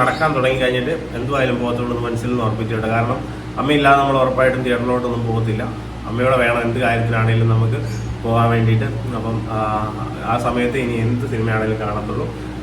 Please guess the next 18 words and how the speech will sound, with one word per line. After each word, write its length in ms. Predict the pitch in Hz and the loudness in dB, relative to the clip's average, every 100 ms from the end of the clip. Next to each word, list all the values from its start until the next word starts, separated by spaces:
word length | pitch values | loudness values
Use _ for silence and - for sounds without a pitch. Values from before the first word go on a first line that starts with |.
| - 113 | -6 -2
ആ, 80 | |
തിയേറ്ററിൽ 380 | 110 135 156 170 | 0 0 2 0
പോയിട്ട് 220 | 123 110 | 0 0
കാണത്തുള്ളൂ 420 | 107 107 104 110 123 | 0 -2 -2 0 2
കേട്ടോ. 180 | 107 - - - - 107 | 0 -4 -6 -8 -8 -6
അപ്പം 460 | 110 113 113 - 110 | -4 -4 -4 -6 -4
അമ്മയില്ലാതെ 560 | 123 135 123 123 123 | 0 2 2 2 2
ഒരു 80 | 117 | 0
പരിപാടി 400 | 117 113 113 117 | 0 2 4 2
നമുക്കില്ല. 720 | 113 107 110 107 110 113 - - - - | 0 -2 -4 -4 -4 -6 -6 -8 -8 -6
പിന്നെ, 200 | 117 127 151 - 123 | -2 -2 -2 -4 -2
ആ, 80 | 117 113 113 113 113 110 | 2 4 4 4 2 0
കുറേ 140 | 117 | 0
പരിപാടികളൊക്കെ 600 | 135 131 131 135 147 135 | 0 4 4 4 4 2
വരുന്നുണ്ട്, 360 | 131 123 120 113 | 2 2 0 0
ലച്ചുകുട്ടിയുടെ 400 | 110 123 117 123 | 0 0 -2 -2
ബർത്ത്ഡേ 420 | 120 113 120 123 | 0 -2 -2 -2
കാര്യങ്ങളൊക്കെ. 560 | 113 110 117 113 113 | 0 0 0 0 0